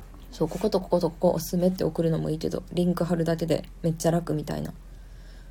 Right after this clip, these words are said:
そう、だからね、ブログはね、ほんとね、エスイーオー的にアクセスを集めるっていうのも、まあ、私も多少は意識して書いてたりするんですけど、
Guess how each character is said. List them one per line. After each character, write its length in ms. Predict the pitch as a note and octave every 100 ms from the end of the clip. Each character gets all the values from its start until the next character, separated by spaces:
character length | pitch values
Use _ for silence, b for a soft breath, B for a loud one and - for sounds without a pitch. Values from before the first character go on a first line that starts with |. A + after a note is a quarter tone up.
| b -
そ 200 | - F3
う、 60 |
だ 100 | F#3
か 160 | F#3 E3
ら 80 | D#3+
ね、 160 | E3
ブ 120 | E3
ロ 140 | A#3 B3+
グ 120 | B3+
は 120 | B3
ね、 200 | A#3+ B3
ほ 120 | G#3+
ん 80 | G3+
と 140 | G3+ F#3+
ね、 320 | F#3 E3 - b b b b G#3
エ 60 |
ス 180 | F#3+ B3
イ 100 | A#3+
ー 100 | B3
オ 80 | B3
ー 20 |
的 260 | A#3+ A#3 A3+
に 240 | A3 - - -
ア 80 | -
ク 80 | -
セ 100 | G3+
ス 140 | F#3
を 120 | D#3 E3
集 100 | E3+
め 140 | F3
る 60 | E3+
っ 20 |
て 160 | F3+ D3
い 60 | D3
う 20 |
の 120 | D3
も、 300 | E3+ E3+ - - - - - - - -
ま 100 | D#3
あ、 20 |
私 300 | D3+ E3+ F3
も 140 | D3+
多 120 | D3
少 220 | E3 E3 D3+
は 100 | -
意 40 | D#3+
識 220 | - D3
し 80 | -
て 160 | D3+
書 80 | D3+
い 40 | D3
て 80 | -
た 120 | D3+
り 80 | C#3+
す 140 | C#3+
る 80 | D3+
ん 80 | D3
で 100 | D3
す 80 | D3
け 140 | D3+
ど、 240 | D#3 D3